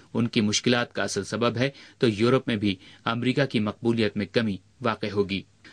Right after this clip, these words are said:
قائد انقلاب اسلامی نے علاقے کی صورتحال کی جانب اشارہ کرتے ہوئے فرمایا کہ خطے کے حالات امریکہ اور عالمی صہیونزم کے تصورات کے بالکل برخلاف ہیں۔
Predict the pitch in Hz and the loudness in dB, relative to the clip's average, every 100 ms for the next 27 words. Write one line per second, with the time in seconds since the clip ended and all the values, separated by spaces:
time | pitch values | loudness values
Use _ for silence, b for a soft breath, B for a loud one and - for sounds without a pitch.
0 | B 120 131 151 160 151 135 135 143 143 | B -2 0 2 2 2 0 2 2 0
1 | 139 131 147 147 120 120 117 135 131 - | 0 2 4 4 4 2 0 -4 -4 -2
2 | 120 117 117 131 131 117 120 120 110 120 | -2 0 -2 -2 -2 0 0 0 0 0
3 | 113 110 117 107 127 120 107 104 110 127 | -2 -2 -2 0 0 0 0 0 0 -2
4 | 135 - 117 - 107 98 104 110 123 - | -4 -6 -6 -4 -4 -2 -2 0 -2 -4
5 | B B B 143 143 160 165 151 127 123 | B B B -2 2 2 2 2 2 0
6 | 135 135 - 117 120 117 131 120 - 107 | 0 -2 -2 0 0 2 0 -2 -4 -2
7 | 104 107 117 - 107 110 110 101 95 _ | 0 0 -2 -4 -4 -4 -2 -4 -4 _
8 | 117 113 113 98 92 - | -2 -2 0 -2 -2 -8